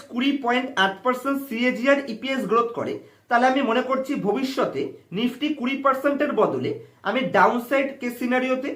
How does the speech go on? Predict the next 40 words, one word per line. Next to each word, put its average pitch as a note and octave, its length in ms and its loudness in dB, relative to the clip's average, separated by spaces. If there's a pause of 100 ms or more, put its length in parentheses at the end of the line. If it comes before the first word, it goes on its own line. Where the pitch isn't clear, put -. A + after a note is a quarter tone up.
(240)
ধরে A3 200 4
নিচ্ছি C4+ 200 -4 (140)
পনেরো A#3+ 240 0 (100)
পার্সেন্টই C4 520 0
কোম্পানি A#3 300 0 (160)
ইপিএস B3 380 -2
গ্রোথ E3+ 240 0
করতে C3 240 -4
পারবে। - 240 -14 (420)
আর G3 140 6
যদি C#4 120 2 (120)
পনেরো B3+ 340 4
পার্সেন্ট C#4 320 2 (140)
এক্সপেক্টেড C4+ 540 -2 (120)
গ্রোথ A#3 280 4
আমি C4+ 100 -2 (120)
ইপিএস B3+ 340 -4
গ্রোথে B3 300 2
রাখি, - 220 -4 (280)
তাহলে B3+ 180 4 (140)
বর্তমানে C4 480 4 (200)
এক F#3 160 -4
হাজার C4 200 4 (100)
সাতাশির A#3+ 500 0
যদি G#3+ 180 0
আমি C4 100 0 (100)
পনেরো G#3+ 300 2
পার্সেন্টেজ B3 440 0 (100)
বের G3+ 200 4
করি, B2+ 160 -4 (340)
তাহলে A#3 180 2 (140)
এক - 140 0
হাজার C4 260 0
সাতাশির A3+ 420 -2
পনেরো G#3+ 240 0 (100)
পার্সেন্টেজ A#3+ 500 -2
হচ্ছে A3 240 -2 (800)
একশো A3+ 240 -2 (100)
তেষট্টি G#3 400 2
রুপিস। - 340 -6